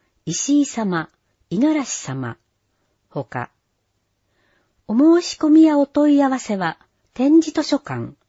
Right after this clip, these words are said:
電話零二七二五五の六五六七までお願いいたします。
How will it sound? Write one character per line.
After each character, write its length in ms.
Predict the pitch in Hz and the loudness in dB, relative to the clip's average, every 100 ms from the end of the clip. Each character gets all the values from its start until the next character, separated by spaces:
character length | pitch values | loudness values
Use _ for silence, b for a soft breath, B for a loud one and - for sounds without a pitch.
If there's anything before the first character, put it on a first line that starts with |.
| _ _ _ _ _ _ | _ _ _ _ _ _
電 300 | 156 170 180 | -4 -2 -2
話 240 | 156 139 - _ _ | -2 -6 -10 _ _
零 260 | 170 233 311 | -4 2 6
二 300 | 320 302 190 | 8 8 6
七 400 | 151 127 113 - _ _ _ - | 0 -2 -8 -10 _ _ _ 0
二 260 | 254 302 | 4 4
五 260 | 311 311 233 | 4 2 0
五 320 | 185 196 165 | 0 -2 0
の 260 | 135 135 - | -2 -4 -6
六 260 | 147 - 269 | -8 -6 -2
五 280 | 320 269 | 0 2
六 260 | 170 139 202 | 0 -4 -4
七 360 | 190 147 110 - _ _ _ _ _ _ - | -4 -4 -6 -12 _ _ _ _ _ _ -6
ま 120 | 277 | -4
で 220 | 233 - - | -2 -4 -4
お 60 | |
願 360 | 190 208 208 190 | -2 -2 -2 -2
い 100 | 180 | -4
い 60 | |
た 120 | - 131 | -6 -12
し 200 | - 123 | -10 -10
ま 100 | 101 | -10
す。 240 | - - | -16 -20